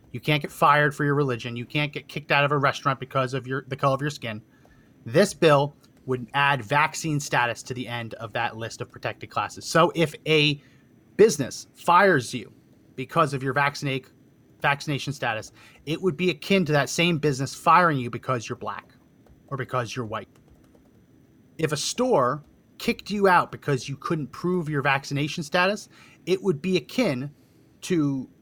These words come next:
a store, uh, like a, a lunch counter in the Deep South, kicking someone out because they are black and only white people are allowed to sit at the lunch counter.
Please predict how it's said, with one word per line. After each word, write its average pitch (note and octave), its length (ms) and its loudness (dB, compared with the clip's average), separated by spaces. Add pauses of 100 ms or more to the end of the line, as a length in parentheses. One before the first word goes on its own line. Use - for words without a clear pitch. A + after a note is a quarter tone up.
a C#3 80 -6
store, G#3 580 4
uh, D#3+ 140 4
like D3+ 240 -2
a, D3+ 300 2
a D3 100 -2
lunch G3 320 4
counter C3+ 320 4
in A#2+ 100 -4
the C3 60 -2
Deep F3 260 -4
South, D3 480 2 (540)
kicking G3 340 0
someone F3 360 0
out D3+ 340 2
because C3+ 400 2
they C3 120 -2
are B2+ 100 0
black A#2 320 -6 (180)
and C3+ 100 -8
only C3+ 260 -2
white B2+ 280 -2
people B2+ 260 -6
are A#2 80 0
allowed A#2 280 0
to B2 240 -8
sit - 300 -4
at A#2 120 -6
the - 80 -10
lunch A#2 260 -6
counter. A2 260 -6